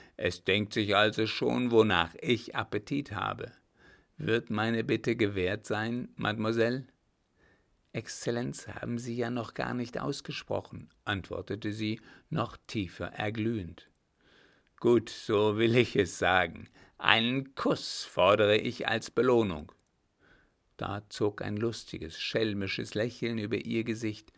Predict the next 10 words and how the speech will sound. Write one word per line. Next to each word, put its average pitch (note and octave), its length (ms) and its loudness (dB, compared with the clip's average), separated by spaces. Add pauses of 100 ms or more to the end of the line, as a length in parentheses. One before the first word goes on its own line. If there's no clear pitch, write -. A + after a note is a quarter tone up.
(280)
und G2+ 300 -6
sie - 240 -4
antwortete, G#2 800 -6 (720)
»Einen G#2+ 400 -6
Kuss? - 500 -8 (180)
Von F#2 360 -6
wem? G#2+ 380 -6 (400)
Von A#2 280 -2
meinem G2+ 380 -2
Bräutigam?« A2 800 -6